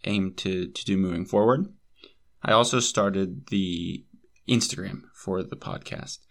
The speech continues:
where I'll link essential images and also keep you notified for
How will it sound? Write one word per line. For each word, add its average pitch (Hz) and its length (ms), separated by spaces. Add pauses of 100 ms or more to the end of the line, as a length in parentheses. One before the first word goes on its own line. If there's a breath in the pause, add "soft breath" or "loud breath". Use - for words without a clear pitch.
(280 soft breath)
where 95 220
I'll 90 380
link 92 500 (380)
essential 95 480
images 92 480
and 95 100
also 95 280
keep - 220
you 104 60
notified 98 480
for 101 220